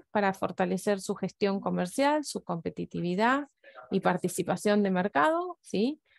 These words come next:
Volver más, este, fuerte al, al, al movimiento cooperativo de consumo y por el otro lado,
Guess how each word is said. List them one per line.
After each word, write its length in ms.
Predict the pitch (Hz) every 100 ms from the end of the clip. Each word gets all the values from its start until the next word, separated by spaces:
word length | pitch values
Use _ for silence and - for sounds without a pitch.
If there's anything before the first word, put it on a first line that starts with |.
| _ _ _
Volver 380 | 190 180 185 196
más, 420 | 190 185 196 - -
este, 600 | 196 175 - - 175 165
fuerte 720 | - 240 269 269 - 269 320 _ _ _ _ _ _ -
al, 320 | 190 170 165 -
al, 960 | 185 180 185 180 - 185 170 170 170 -
al 140 | 175
movimiento 520 | 170 180 190 208 214
cooperativo 400 | 185 175 180 208
de 80 | 226
consumo 460 | 269 277 330 349 349
y 140 | 330
por 200 | 349 349
el 200 | 339 330
otro 240 | 349 349 349
lado, 400 | 359 349 359